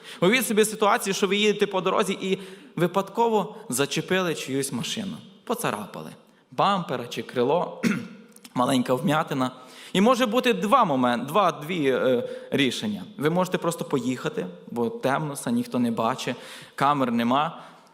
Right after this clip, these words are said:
ніхто не зрозуміє, що то були ви. А можете по-, вчинити так, як каже Біблія. Прийняти відповідь за вчинки, зупинитися, шукати миру, добра, не шукати злого умислу, але зупинитися, знайти шофера, знайти власника тієї машини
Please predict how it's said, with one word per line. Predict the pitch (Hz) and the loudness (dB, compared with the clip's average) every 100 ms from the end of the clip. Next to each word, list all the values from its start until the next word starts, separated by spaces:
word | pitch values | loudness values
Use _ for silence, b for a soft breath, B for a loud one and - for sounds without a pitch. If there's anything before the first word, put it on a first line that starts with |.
| - | -2
ніхто | 139 - 196 | -2 2 0
не | 180 | 0
зрозуміє, | 143 143 160 160 170 190 139 | -2 -2 0 2 0 2 2
що | 120 170 | 0 -2
то | 143 | -2
були | 120 120 123 | 0 2 2
ви. | 101 90 - - - - _ _ _ _ _ _ _ _ _ | 0 -6 -10 -18 -20 -20 _ _ _ _ _ _ _ _ _
А | 120 | 0
можете | 131 185 190 202 | 2 0 -2 -6
по-, | - - - - - | -6 -14 -18 -20 -12
вчинити | - 131 156 165 | -2 -2 0 0
так, | 156 156 | -2 -2
як | 156 | -6
каже | 160 160 | -6 -6
Біблія. | 170 123 120 113 - - - - | -6 -8 -8 -10 -12 -18 -20 -2
Прийняти | 143 135 147 196 | 2 2 2 2
відповідь | 202 208 170 135 113 | 2 0 0 0 0
за | 123 | -2
вчинки, | 117 - 110 - - B B | -2 -4 -6 -6 -12 B B
зупинитися, | 127 143 - 139 180 190 - 135 | -2 0 2 2 2 0 -2 -2
шукати | 151 175 175 147 | 0 2 2 2
миру, | 131 151 214 190 135 | 2 4 4 4 4
добра, | 135 123 147 180 196 B | 4 4 4 4 2 B
не | 156 156 | 0 0
шукати | 151 151 190 202 156 | 0 2 2 2 -2
злого | 123 151 175 156 147 | 0 4 6 6 4
умислу, | 190 214 202 170 | 4 4 2 2
але | - 147 | 2 2
зупинитися, | 151 185 208 247 233 - 123 | 0 0 0 0 -2 -2 0
знайти | 139 180 202 233 | 2 0 2 0
шофера, | - 190 196 175 147 | 2 2 2 2 2
знайти | 147 156 156 | 0 0 2
власника | 160 160 175 170 160 156 | 2 2 2 0 -2 0
тієї | 156 156 | 0 0
машини | 151 147 190 170 | -2 -2 0 -2